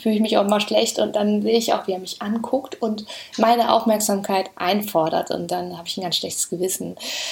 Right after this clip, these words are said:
Ähm, aber solange ich es mir wieder mal bewusst mache und sage, "Komm, ich pack das Handy jetzt weg" und auch wieder meinem Kind dementsprechend ganz viel Bewusstsein und Klarheit, Augenkontakt gebe,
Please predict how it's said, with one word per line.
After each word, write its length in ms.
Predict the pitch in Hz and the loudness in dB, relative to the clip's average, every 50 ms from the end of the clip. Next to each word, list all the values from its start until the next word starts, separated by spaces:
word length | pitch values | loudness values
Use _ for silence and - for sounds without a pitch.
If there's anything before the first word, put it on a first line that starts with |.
| - - - | -10 -4 0
Ähm, 440 | - 185 180 180 180 180 180 185 185 - - | 2 4 6 4 4 2 0 -2 -4 -2 2
aber 200 | 185 190 202 190 | 4 4 4 4
solange 480 | 196 185 190 196 202 208 202 196 - - - - - | 4 6 4 6 6 4 4 2 2 -2 -6 -6 0
ich 160 | - 220 226 240 | 0 2 4 4
es 140 | 233 226 | 2 4
mir 180 | 233 226 214 214 | 4 4 4 4
wieder 140 | 220 214 208 | 4 4 4
mal 160 | 196 190 185 | 4 2 2
bewusst 340 | 185 185 208 269 262 - - | 2 2 2 2 2 2 2
mache 260 | 240 226 240 233 233 | 4 4 4 4 2
und 100 | 208 208 | 2 4
sage, 240 | 196 190 202 196 - - | 4 2 2 0 0 0
"Komm, 140 | 208 202 | 0 0
ich 140 | 196 190 - | 0 -2 -2
pack 160 | - 233 226 | -2 -2 -2
das 120 | - - - | -2 -2 -2
Handy 160 | 202 202 185 | 0 2 2
jetzt 180 | 170 175 - 180 | 2 0 0 0
weg" 280 | 190 220 254 240 - - - - - - - | 2 2 2 0 -4 -10 -10 -10 -10 -10 -2
und 140 | - 202 - | -2 2 2
auch 120 | - - 196 | 2 2 4
wieder 160 | 202 202 190 | 2 2 4
meinem 200 | 190 185 180 180 | 2 2 2 2
Kind 200 | - 226 214 202 | 2 2 2 4
dementsprechend 680 | 202 196 185 180 - - 196 185 180 190 190 185 185 - | 2 2 2 0 0 0 0 0 0 0 -6 -6 -4 0
ganz 380 | 190 196 208 208 208 - - - | 2 2 4 4 4 4 2 4
viel 340 | 208 196 190 190 185 180 - - | 2 2 4 4 4 2 0 -2
Bewusstsein 640 | - 196 190 190 220 226 - - - 208 190 190 190 | -6 -6 -2 0 2 2 2 2 4 4 4 4 2
und 140 | 185 180 180 | -2 -4 -4
Klarheit, 440 | - - 202 196 202 196 185 - - | 0 2 4 4 4 2 0 2 4
Augenkontakt 800 | - 202 233 233 220 196 - - - 196 - - 190 - - | 4 4 4 4 0 -2 -2 0 0 0 2 2 -2 -2 -2
gebe, 400 | - 190 214 240 202 185 190 202 | 0 4 4 4 4 4 2 2